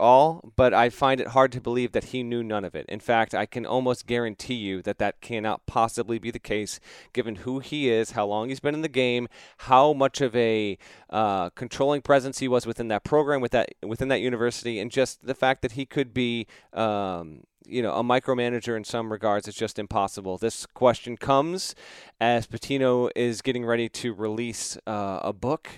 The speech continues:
uh, that I have been told does not even address the F B I scandal until, uh, about page one seventy-five in that very book. Um, I'll wrap it up by the, by saying this. My guess is that he does not coach in Division One school ever again. Um,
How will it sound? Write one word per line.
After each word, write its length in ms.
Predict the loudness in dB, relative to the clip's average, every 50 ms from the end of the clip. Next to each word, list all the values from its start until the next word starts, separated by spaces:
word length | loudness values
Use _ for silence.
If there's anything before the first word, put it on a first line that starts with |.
| -14 _
uh, 220 | -4 -2 -2 -2
that 160 | 0 -2 -2 0
I 140 | 0 0
have 200 | -2 -2 -4 -4
been 140 | -8 -8 -8
told 400 | -2 0 2 2 2 0 -2 -4 _ -20 -20 -20 -20 -20 _ _ _
does 180 | 2 4 4 4
not 220 | 2 2 2 2
even 260 | -2 -2 -2 -2 -2
address 760 | 0 0 0 -2 -4 -6 0 6 8 8 8 8 4 -8 -10 -12 -8
the 200 | -2 0 2 2
F 100 | 2 2
B 100 | 0 2
I 120 | 2 2
scandal 480 | 0 -2 -6 -4 -4 -4 -4 -4 -4 -4
until, 400 | -6 -6 -4 -4 -2 0 0 0
uh, 280 | 0 0 0 -2 -2 -4
about 280 | -2 0 -2 -2 0
page 240 | -2 -4 -4 -4 -4
one 180 | -8 -8 -6 -6
seventy-five 640 | -6 -6 -6 -6 -8 -12 -6 -4 0 0 0 0
in 80 | -2 -2
that 220 | -2 -2 -2 -2
very 240 | -2 -2 -2 -2 -4
book. 360 | -2 0 -2 -2 -2 -4 -20 _ -20 -20 -20 -20 _ _
Um, 560 | -8 -8 -6 -6 -6 -8 -8 -10 -12 -16 -20 _ _ _ _ _ _ _ _ _ _ _ _ _ 6
I'll 200 | 6 6 8 8
wrap 220 | 8 8 8 6
it 80 | 4 -2
up 140 | -2 0
by 160 | -2 -2 0 0
the, 160 | -2 -4 -6 -8 -18 -6
by 140 | -6 -6 -4
saying 300 | -4 -4 -4 -4 -4 -2
this. 360 | -2 -2 -2 -4 -10 -12 -14 _ _ _ _ _ _
My 200 | _ 6 6 6 8
guess 220 | 8 6 6 6
is 100 | 0 2
that 140 | 2 2 2
he 100 | 2 -4
does 180 | -4 -4 -4 -2
not 160 | -4 -4 -2
coach 240 | 0 -2 -2 0 -2
in 80 | -6
Division 300 | -4 -4 -4 -4 -4 -6
One 120 | -6 -8 -8
school 480 | -10 -10 -6 -4 -4 -4 -4 -6 _ _
ever 240 | -8 -4 -2 0 0
again. 420 | 0 0 -2 -2 -2 -2 -4 -6 -12 _ -20 -20 _ _ _
Um, 500 | -8 -6 -6 -6 -6 -8 -10 -14 -18